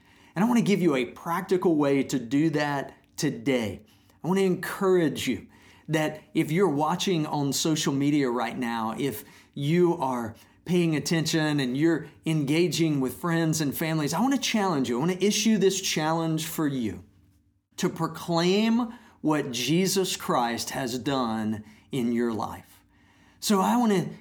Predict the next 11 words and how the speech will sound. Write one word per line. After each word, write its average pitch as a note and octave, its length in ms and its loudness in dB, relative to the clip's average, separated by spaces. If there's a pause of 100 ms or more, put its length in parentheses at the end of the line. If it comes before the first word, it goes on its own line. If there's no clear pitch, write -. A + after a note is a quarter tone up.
(260)
encourage E3+ 640 2
you, B2 100 0
just A3+ 260 -2
take - 380 -4
a E3+ 60 -2
little E3+ 360 2
bit G#3 140 0
of G3+ 120 -2
time C#3 500 -2
and C3 180 -2
type G3+ 440 -6